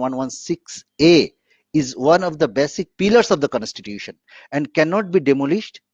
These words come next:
with-, uh, withheld down, curtailed or diminished in any manner whatsoever except under the existing provision of the constitution।" সুতরাং আপনারা ধৈর্য ধরে সবাই আমার কথা শুনেছেন। আমি সর্বশেষে বলতে চাই,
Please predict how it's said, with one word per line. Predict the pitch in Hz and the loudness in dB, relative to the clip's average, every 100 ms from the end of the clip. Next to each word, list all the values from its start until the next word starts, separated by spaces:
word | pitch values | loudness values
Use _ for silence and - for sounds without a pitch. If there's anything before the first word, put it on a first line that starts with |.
| _ _ _ - | _ _ _ -4
with-, | 139 139 160 | -4 0 0
uh, | - 127 117 113 147 | 0 0 0 0 -2
withheld | 185 180 156 | 4 4 6
down, | 143 170 269 _ _ _ - | 4 4 0 _ _ _ 0
curtailed | 151 165 160 208 254 - _ _ _ - | 4 4 6 2 2 -6 _ _ _ -2
or | 139 143 123 _ - | -2 -2 -6 _ -8
diminished | 147 180 190 208 135 - - - 139 | -4 -2 0 0 -2 -12 -18 -6 -6
in | 131 - 170 | -6 -2 -2
any | 208 | 0
manner | 170 127 170 214 147 | -2 0 4 4 4
whatsoever | 135 - 120 98 82 - _ _ - | 0 -2 -8 -10 -12 -20 _ _ -12
except | 131 _ - 254 _ _ _ - | -12 _ -6 -6 _ _ _ -10
under | 123 120 107 | -8 -8 -10
the | 95 110 | -6 -8
existing | 107 143 - 180 | -6 -12 -10 -14
provision | 131 98 101 104 | -10 -10 -10 -12
of | 87 | -14
the | 98 | -16
constitution।" | 92 - - - 98 - - _ _ _ _ _ _ | -18 -20 -20 -20 -20 -20 -20 _ _ _ _ _ _
সুতরাং | 139 143 156 | -4 0 0
আপনারা | 139 156 | 2 2
ধৈর্য | 131 147 156 185 | 2 -2 0 4
ধরে | 208 | 4
সবাই | 180 165 | 4 4
আমার | 143 143 | 4 2
কথা | - 143 | -2 -6
শুনেছেন। | - 139 139 190 240 _ _ _ - | -6 -8 -8 -10 -16 _ _ _ -8
আমি | 139 | -4
সর্বশেষে | 151 165 165 202 226 220 | 0 0 2 2 4 2
বলতে | 151 131 135 | 2 0 0
চাই, | 156 196 | 0 -2